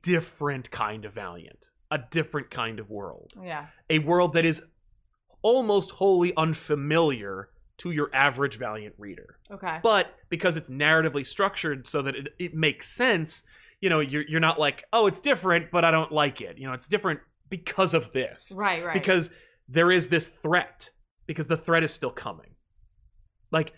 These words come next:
Speaker 1: because that spider alien apocalypse
Speaker 2: Sure.
Speaker 1: is still coming,
Speaker 2: Yeah, yeah,
Speaker 1: and
Speaker 2: it's
Speaker 1: maybe it's even coming sooner, because the universe was rebooted. They're even stronger than they were.
Speaker 2: So, like, the Borg.
Speaker 1: Yes.
Speaker 2: Kind of.
Speaker 1: Yes. That there's this
Speaker 2: A, a little bit.
Speaker 1: Yeah, a little bit. That
Speaker 2: So
Speaker 1: there's this looming threat.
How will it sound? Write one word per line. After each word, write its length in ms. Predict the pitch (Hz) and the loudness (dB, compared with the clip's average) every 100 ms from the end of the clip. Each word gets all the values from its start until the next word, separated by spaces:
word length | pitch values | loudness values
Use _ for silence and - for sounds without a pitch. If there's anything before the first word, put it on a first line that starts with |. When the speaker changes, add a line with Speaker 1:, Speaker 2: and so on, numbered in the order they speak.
| _ _ | _ _
Speaker 1:
because 340 | 165 165 175 135 | -4 0 -2 2
that 200 | 170 170 | 0 0
spider 320 | - 180 170 | -2 2 4
alien 300 | 170 175 165 | 6 6 4
apocalypse 640 | 165 165 139 135 127 110 - | 4 4 2 2 -6 -8 -10
Speaker 2:
Sure. 320 | - 214 202 | -2 2 4
Speaker 1:
is 80 | 170 | 2
still 220 | - 160 | 0 -2
coming, 260 | - 131 240 | 0 -2 0
Speaker 2:
Yeah, 60 | |
yeah, 80 | 214 | 2
Speaker 1:
and 100 | 180 | 2
Speaker 2:
it's 40 | 190 | 2
Speaker 1:
maybe 200 | 214 220 | 0 -2
it's 120 | 196 | -4
even 140 | 180 | -6
coming 280 | 160 147 127 | -4 -4 -4
sooner, 500 | - - 123 82 - _ _ _ - | -8 -8 -8 -10 -20 _ _ _ -8
because 360 | 151 165 151 - _ - | 0 2 0 -4 _ -4
the 120 | 165 | -2
universe 500 | 147 196 180 160 147 | 2 4 4 2 0
was 140 | 139 | -4
rebooted. 540 | 123 127 156 139 123 113 _ _ _ _ - | -4 0 0 2 -2 -8 _ _ _ _ -12
They're 380 | 123 160 160 156 | 0 4 4 2
even 320 | 170 156 147 | 0 0 -2
stronger 560 | - - 156 147 135 131 | -6 0 2 2 -2 -4
than 160 | 123 | -6
they 160 | 110 110 | -8 -10
were. 240 | 101 98 | -10 -8
Speaker 2:
So, 120 | 339 285 | -4 -2
like, 160 | 262 | 0
the 80 | 262 | 0
Borg. 420 | 214 147 120 - _ _ _ | -2 -6 -10 -16 _ _ _
Speaker 1:
Yes. 280 | 143 123 - | -14 -12 -2
Speaker 2:
Kind 280 | 226 180 160 | 0 0 -4
of. 60 | - - | -14 -2
Speaker 1:
Yes. 480 | 170 135 - - - | 0 0 -2 -14 -8
That 120 | 156 | -2
there's 180 | 175 160 | -2 0
this 140 | 170 | 0
Speaker 2:
A, 20 | 285 | 0
a 20 | |
little 460 | 302 - 254 254 | 0 0 0 2
bit. 220 | 202 190 - | 0 -4 0
Speaker 1:
Yeah, 260 | 175 - 92 | 2 4 2
a 40 | |
little 160 | 226 160 | 2 2
bit. 240 | 113 - | -2 -4
That 120 | 185 | 0
Speaker 2:
So 80 | 190 | 2
Speaker 1:
there's 100 | 190 | 2
this 160 | 185 156 | 2 0
looming 340 | 175 180 175 | 2 4 2
threat. 360 | 156 151 120 | 0 -2 -2